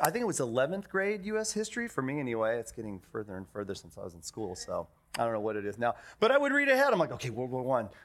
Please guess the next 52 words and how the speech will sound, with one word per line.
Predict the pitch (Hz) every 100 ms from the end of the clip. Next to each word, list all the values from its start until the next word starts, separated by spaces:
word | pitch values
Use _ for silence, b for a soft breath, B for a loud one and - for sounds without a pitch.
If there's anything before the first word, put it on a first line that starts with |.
| -
World | 135
War | 143
Two." | 143 143 135 117 B 139
And | 156
I'd | 165
have, | 180 190 160
like, | 147 -
the, | 131 -
you | 127
know, | 120 117
I, | 127 127 135
I'd | 143 127 -
have | - 160
an | 151
idea | 131 120 131 135
of | 120
where | 117 135
we | 139 135
were | 127 131
before | 131 123 139 143
we | 143
even | 135 127 120
got | 117 123 -
there. | 156 180 B B B -
I |
just | 185 254
loved | 226 208 247 294 202
it. | 143 - B B
Getting, | 135 247 330 320 277
get, | 185 302 269
being | 208 320 330
able | 302
to | 233
go | 196 247
back | 254 254
in | 226
time | 190 233 208
and | 190
see | 233 214
things | 214 185
like | 175
the | 165
signing | 151 196 196 190
of | 175
the | 151
Declaration | 175 170 156 151 143
of | 135
Independence. | 139 - 139 113 95 - B B B
One | 214 359
of |
the | 403
things | 247 226